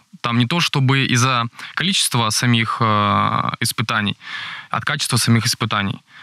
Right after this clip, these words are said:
Было сколько? Тридцать семь испытаний, и были такие испытания. Вот мы, допустим, наша команда К С К, мы ездили на Мурбай вообще в принципе первый раз. На Вилюе мы выступали, и вот решили, э, выехать на Мурбай. И, ну,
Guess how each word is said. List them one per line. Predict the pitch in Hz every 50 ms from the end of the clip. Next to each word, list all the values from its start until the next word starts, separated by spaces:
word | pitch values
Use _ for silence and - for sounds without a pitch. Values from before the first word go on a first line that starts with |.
| - - - - -
Было | 139 135 147 151 147 143 139 135 131
сколько? | 120 - - 131 120 -
Тридцать | 104 - 135 127 - - 131 120 -
семь | - - - 139 131 131
испытаний, | 120 - - 127 113 - 147 170 180 180 175 165 151 143 135
и | - 131 135 131 131 131 127 123 120 113 113 113 - 117
были | 120 127 147 143
такие | - 135 139 131
испытания. | - - 139 123 156 170 175 143 123
Вот | 127 127 -
мы, | 160 151
допустим, | 127 123 110 127 117 - - -
наша | 113 117 - -
команда | - 120 117 113 107 107
К | -
С | 117 113 110
К, | - 156 151
мы | 143 131 127
ездили | 123 123 131 127 120 120 117 117
на | 117 117
Мурбай | 117 120 123 135
вообще | 123 113 - -
в | 110 - - -
принципе | 143 151 143 - - 120 - 110
первый | 101 113 107 104 104 120
раз. | 147 180 - - - - - - - - -
На | -
Вилюе | 131 135 143 143
мы | 127 123 117
выступали, | 120 120 - - 127 - 180 196 202 190 165 151 - - - - - - - - - - - - -
и | - 139
вот | 139 131
решили, | 135 131 - - 180 165 151 143 131 123 117 113 107 101 - -
э, | 131 120 110 107 104 104 101 101 98
выехать | 117 123 139 135 123 - 120 - -
на | 113 113 117 117 113 110 107
Мурбай. | 107 113 113 107 107 110 101 98 98 104 - _ - - - -
И, | 131 131 131 131 127 123 123 117 110 - - - - - -
ну, | 160 165 - 139 135 123 117 107 -